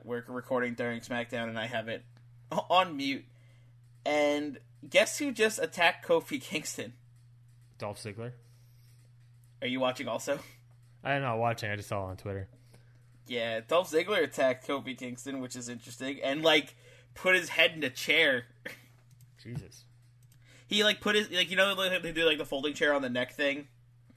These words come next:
Speaker 2: Mm-hmm.
Speaker 1: He did that, and then threw him into the table. <laughs>
Speaker 2: Interesting.
Speaker 1: All while,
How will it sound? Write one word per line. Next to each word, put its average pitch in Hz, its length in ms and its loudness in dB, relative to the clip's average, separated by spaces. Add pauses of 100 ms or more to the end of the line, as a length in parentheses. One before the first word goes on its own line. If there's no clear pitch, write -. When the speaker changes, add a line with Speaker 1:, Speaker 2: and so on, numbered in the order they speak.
Speaker 2:
Mm-hmm. 107 240 -10 (680)
Speaker 1:
He 175 120 -10
did 170 240 -2
that, 160 280 8 (160)
and 156 160 4
then 160 280 2 (560)
threw 160 400 0
him 165 100 0
into 165 220 -2
the 143 120 -8
table. 139 540 -2 (560)
<laughs> - 560 -20
Speaker 2:
Interesting. 135 400 -4
Speaker 1:
All 175 260 8
while, 165 360 6